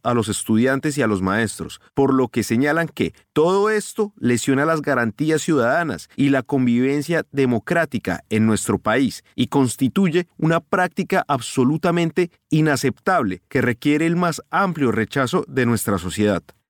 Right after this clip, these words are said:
También el Consejo Directivo Central, Codicen, subrayaron que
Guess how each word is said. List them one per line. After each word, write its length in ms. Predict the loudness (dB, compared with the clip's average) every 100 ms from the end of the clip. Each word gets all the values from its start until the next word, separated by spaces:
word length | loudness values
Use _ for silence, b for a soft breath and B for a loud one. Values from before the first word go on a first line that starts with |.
| -2
También 300 | 0 2 0
el 80 |
Consejo 580 | 0 -2 0 0 0 -2 -2
Directivo 580 | 0 0 -2 -2 0
Central, 460 | 0 -2 0 0 0 _ -4
Codicen, 560 | 0 2 0 0 -2 -4
subrayaron 840 | -10 -2 0 2 2 2 0 -2 -4
que 260 | -4 -4